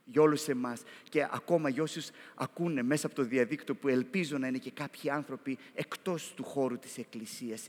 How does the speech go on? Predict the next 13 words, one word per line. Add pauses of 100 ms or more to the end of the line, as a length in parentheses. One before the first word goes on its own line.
είναι (1600)
να (160)
σταθούμε (540)
και
να
ανοιχθούμε
και
να
δεχθούμε (720)
αυτή
την
άλλη
πραγματικότητα